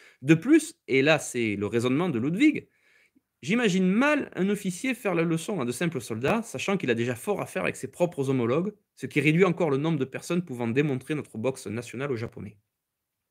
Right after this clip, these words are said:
Autre problématique, et pas des moindres, la boxe française entre officiellement dans le programme de Joinville en mille huit cent soixante-dix-sept, soit bien après la mission.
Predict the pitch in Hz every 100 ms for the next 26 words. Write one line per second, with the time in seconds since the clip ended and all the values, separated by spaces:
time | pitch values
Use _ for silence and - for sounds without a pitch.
0 | _ - _ - 180 170 170 165 180 185
1 | 269 170 - 143 165 220 240 254 - _
2 | _ - - _ _ 143 190 208 - 180
3 | 208 180 147 - 180 180 185 196 185 180
4 | 127 156 151 202 143 127 139 160 226 214
5 | - 131 196 202 190 180 247 226 170 202
6 | 190 180 185 185 - _ _ _ _ _
7 | _ _ _ - 170 170 220 196 220 196
8 | 175 175 170 156